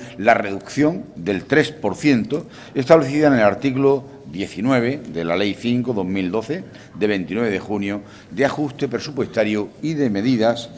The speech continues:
en materia de función pública. Sin perjuicio de lo anterior,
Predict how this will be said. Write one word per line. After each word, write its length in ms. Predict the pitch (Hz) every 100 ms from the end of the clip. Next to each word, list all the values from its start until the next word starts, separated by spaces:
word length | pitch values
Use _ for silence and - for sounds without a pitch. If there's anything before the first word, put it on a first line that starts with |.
| - -
en 80 | 123
materia 320 | 110 117 147
de 80 | 127
función 300 | 90 82 90
pública. 360 | 73 69 65 57 - - - - - - - -
Sin 160 | - 120
perjuicio 420 | 131 156 185 196
de 80 | 156
lo 120 | 139
anterior, 520 | 127 113 117 170 185